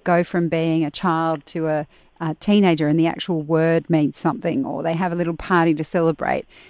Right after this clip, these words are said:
It seems to me that we don't have those sorts of, um, rituals in our lives as much anymore to mark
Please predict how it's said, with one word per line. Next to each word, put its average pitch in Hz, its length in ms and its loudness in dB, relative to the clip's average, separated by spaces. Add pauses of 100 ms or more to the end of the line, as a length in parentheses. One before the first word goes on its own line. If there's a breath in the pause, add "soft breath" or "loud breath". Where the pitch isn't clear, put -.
It 208 140 0
seems 277 360 6
to - 120 0
me 196 140 2
that 190 80 2
we 190 80 2
don't 185 200 0
have 196 300 0
those 175 220 2
sorts - 320 -4
of, 170 280 0 (360 soft breath)
um, 165 600 2
rituals 185 480 0
in 180 100 4
our 160 160 4
lives 160 360 2
as 170 140 -4
much 180 300 0
anymore 160 400 2
to 180 160 -2
mark 165 480 0